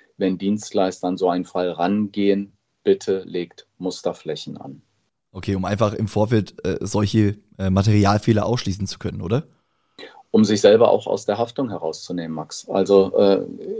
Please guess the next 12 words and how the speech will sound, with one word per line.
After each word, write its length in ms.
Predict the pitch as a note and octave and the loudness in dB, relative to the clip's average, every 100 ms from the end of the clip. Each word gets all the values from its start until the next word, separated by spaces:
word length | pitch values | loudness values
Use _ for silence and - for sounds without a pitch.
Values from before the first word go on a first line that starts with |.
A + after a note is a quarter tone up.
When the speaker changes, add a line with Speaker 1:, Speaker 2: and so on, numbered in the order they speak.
| - | -4
Speaker 1:
ich 400 | - - - - G#4 G#4+ G#4+ G4 | -2 -2 -4 -4 -6 -6 -2 -2
schreibe 480 | - - A2 B2 B2+ | 0 4 6 6 4
immer 320 | A#2+ B2+ A#2 | 4 0 -2
wieder 220 | A#2+ A2+ | -2 0
darüber, 480 | A2+ A2 A2+ A#2 A2 | 0 0 2 0 0
Mensch, 360 | A2+ G#2+ A#2+ - | 0 0 0 -4
macht 480 | A#2 G#2+ A2+ - - | 0 2 2 -2 -4
eine 180 | A2+ A2+ | 0 0
kurze 460 | A#2 A#2 A#2 - A2+ | 2 4 4 2 0
Dokumentation. 1040 | G#2+ - A2+ G#2 A2+ - - G2 G2 E2 _ - - _ _ | 0 0 0 2 2 0 0 4 4 2 _ -20 -20 _ _
Kurze 320 | - C3 - | 4 4 6
Dokumentation, 1160 | A#2+ A#2 A#2 A2+ G#2+ G#2+ - - A2 A2 B2+ B2+ | 2 2 2 -2 -2 -4 -6 -2 0 2 0 -4